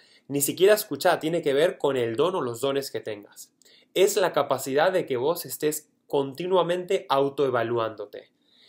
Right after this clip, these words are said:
Es no temer enfrentar tus errores, es no temer responsabilizarte cuando algo no está dando el resultado que vos estabas esperando o tu colíder estaban esperando. Y luego de esa autoevaluación honesta, continua, no una vez cada tres meses, sino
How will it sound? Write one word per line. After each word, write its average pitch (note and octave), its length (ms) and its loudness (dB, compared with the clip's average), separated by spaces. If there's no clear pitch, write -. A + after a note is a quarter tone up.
Es D#3+ 240 0
no E3 240 2
temer E3 260 6
enfrentar C#3+ 600 2
tus - 140 -10
errores, C3 600 -2
es C#3+ 120 -6
no E3 200 0
temer E3 300 4
responsabilizarte C#3+ 1400 -2
cuando B2+ 400 2
algo C#3+ 220 4
no C#3 100 2
está D3 460 0
dando C#3+ 320 2
el C#3+ 40 0
resultado C#3+ 580 2
que D3 100 0
vos C3+ 180 -2
estabas C3+ 380 0
esperando C3 420 0
o C#3+ 80 0
tu C3 140 -6
colíder B2+ 280 0
estaban C3 240 -4
esperando. C#3+ 560 -4
Y F3 140 -2
luego G3+ 400 6
de G3+ 80 2
esa G3+ 400 4
autoevaluación E3+ 840 6
honesta, C#3+ 560 2
continua, C3+ 460 0
no C#3 120 0
una F#3 180 2
vez G3 160 2
cada C#3+ 260 2
tres D3 160 -2
meses, D3+ 300 -2
sino C#3 360 -2